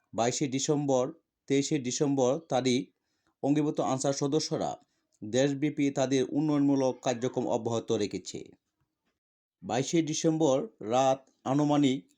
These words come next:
এগারোটা পঞ্চাশ ঘটিকায় চট্টগ্রাম মহানগরে শাহ আমানত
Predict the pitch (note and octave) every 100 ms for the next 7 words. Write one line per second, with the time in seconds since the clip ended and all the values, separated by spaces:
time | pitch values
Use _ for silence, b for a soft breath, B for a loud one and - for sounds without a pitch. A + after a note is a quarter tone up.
0 | _ _ B2+ C3+ C#3 C#3+ C#3 C#3+ C#3 C#3
1 | C#3 B2+ C3 C#3+ B2+ E2 - - C#3 D3
2 | C#3 C#3+ C#3 C3 C#3 C#3 C3 A#2+ B2+ C#3
3 | - C3+ B2 - C3 C#3